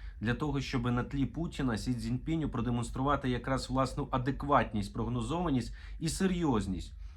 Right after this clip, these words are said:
в рамках міжнародної політики, серйозну стратегічну налаштованість. Ось, власне кажучи, що мало би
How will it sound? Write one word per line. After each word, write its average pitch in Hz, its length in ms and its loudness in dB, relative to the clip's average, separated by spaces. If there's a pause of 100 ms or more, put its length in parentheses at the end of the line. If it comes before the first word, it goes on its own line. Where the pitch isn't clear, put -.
(160)
в 101 80 -4
рамках 160 400 4
міжнародної 131 580 2
політики, 110 580 -2
серйозну 151 480 -2
стратегічну 127 680 -2
налаштованість. 120 760 -2 (400)
Ось, 165 280 0
власне 131 300 0
кажучи, 120 480 0
що 143 460 0 (840)
мало 135 380 6
би 120 220 2